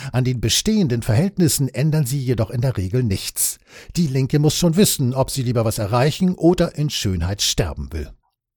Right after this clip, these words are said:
Wenn man dies einmal in Ruhe sacken lässt, kommt meist das Argument, dass bei den Protesten in Frankreich ja Gewalt ausgeübt wurde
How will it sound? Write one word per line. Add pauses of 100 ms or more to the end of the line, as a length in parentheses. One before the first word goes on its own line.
(280)
Wenn
man
dies
einmal
in
Ruhe
sacken
lässt,
kommt
meist
das
Argument,
dass
bei
den
Protesten
in
Frankreich
ja
Gewalt
ausgeübt
wurde